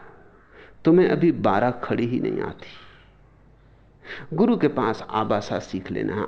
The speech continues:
आबासा परमात्मा का। जब तुम सीख गए, तुम चले अपनी यात्रा पर। पक्षी के बच्चे पैदा होते,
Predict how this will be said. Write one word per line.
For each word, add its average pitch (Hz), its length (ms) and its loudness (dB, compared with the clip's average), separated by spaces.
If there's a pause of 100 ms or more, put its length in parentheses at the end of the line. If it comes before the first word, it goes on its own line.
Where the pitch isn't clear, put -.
आबासा 127 480 2
परमात्मा 104 580 -2
का। - 180 -12 (1900)
जब 208 160 2
तुम 240 120 2
सीख 254 320 0
गए, - 260 -2 (3500)
तुम 147 120 4
चले 139 320 0
अपनी 107 320 0
यात्रा - 280 -2
पर। - 240 -6 (2000)
पक्षी - 380 -2 (360)
के 123 60 2
बच्चे 104 380 0
पैदा 101 280 2
होते, - 340 -2